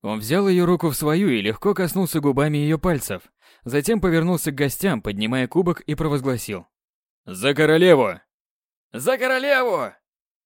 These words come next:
откликнулись гости. Праздник проходил великолепно.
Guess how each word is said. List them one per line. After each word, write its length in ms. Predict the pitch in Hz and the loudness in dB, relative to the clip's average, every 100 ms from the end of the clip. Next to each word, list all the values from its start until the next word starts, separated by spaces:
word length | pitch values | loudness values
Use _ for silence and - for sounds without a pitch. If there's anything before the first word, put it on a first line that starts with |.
| _ | _
откликнулись 680 | - 101 131 160 160 165 151 | -8 -6 -2 -2 0 0 2
гости. 500 | 185 139 - 98 - _ _ _ _ _ _ _ _ _ _ _ _ _ - | 2 2 -2 -8 -10 _ _ _ _ _ _ _ _ _ _ _ _ _ -10
Праздник 420 | - 175 180 185 | -2 0 0 -2
проходил 420 | 165 151 156 160 | -2 0 0 0
великолепно. 760 | 151 151 143 165 170 120 95 | 0 0 0 0 0 -2 -8